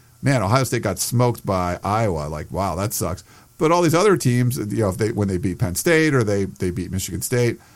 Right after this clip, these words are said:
or they play the crappy teams and they roll 'em, you know, and just destroy 'em, that's kinda what, if you feel like a team is really good, uh, you know, in kind of the, the pollsters' minds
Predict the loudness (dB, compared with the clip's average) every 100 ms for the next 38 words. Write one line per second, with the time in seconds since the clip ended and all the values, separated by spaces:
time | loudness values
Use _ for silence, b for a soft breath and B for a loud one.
0 | b b 0 2 2 2 2 0 0 2
1 | 4 2 2 2 2 0 0 0 2 4
2 | 6 6 2 -2 -10 -4 0 0 2 2
3 | 0 -2 -6 -2 -2 -2 0 4 4 2
4 | 0 -6 -8 B B B B -2 -2 0
5 | 0 2 4 4 4 2 0 0 -2 -2
6 | -2 0 2 2 0 0 2 2 2 2
7 | 2 2 2 4 2 -2 -6 -8 -8 -2
8 | 2 4 4 2 2 2 0 -2 -4 -6
9 | -6 -2 0 0 0 0 -2 0 -2 -4